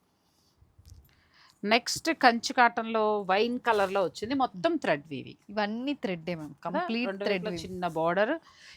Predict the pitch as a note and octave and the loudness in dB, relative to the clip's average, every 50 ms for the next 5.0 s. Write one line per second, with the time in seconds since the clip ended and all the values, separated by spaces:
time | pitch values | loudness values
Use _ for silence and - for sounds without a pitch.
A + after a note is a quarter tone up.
0 | - - A3 A#3+ A3+ F4 F4+ - F4 F4 F4 F4 F4+ F4 D#4 B3+ A3 A3+ B3 C4+ | -8 -4 -4 2 2 2 2 4 4 6 8 8 8 8 6 6 4 4 4 4
1 | - - D#4 A#3+ C4+ - - - - D4 B3 G#3+ D#3+ C3 A#2+ A#2 - - - - | 2 2 0 0 0 -2 -2 -2 -2 0 2 2 0 0 -2 -8 -10 -14 -14 -14
2 | _ - F#3+ G3 G3+ G#3+ G#3+ G#3 A3 A3 G3+ - G3+ F3+ F3 F3+ E3+ - - E3+ | _ 0 6 6 8 8 6 4 -2 -2 -2 2 4 4 4 2 0 -2 -2 -2
3 | D#3 E3 E3+ F#3+ B3 C#4+ D4+ - G#3 - G#3+ G#3+ G#3+ G#3+ G3+ A3 C4+ B3+ A#3+ A3 | 0 0 0 0 0 -2 -2 -2 -2 4 6 6 6 6 6 4 6 6 6 4
4 | G#3 G3+ F#3 - G#3 G3+ G#3+ - A#3+ F3+ C3+ - - A#2+ - - A2+ - - - | 2 0 2 4 4 4 6 6 4 2 2 0 -8 -12 -12 -12 -16 -14 -14 -16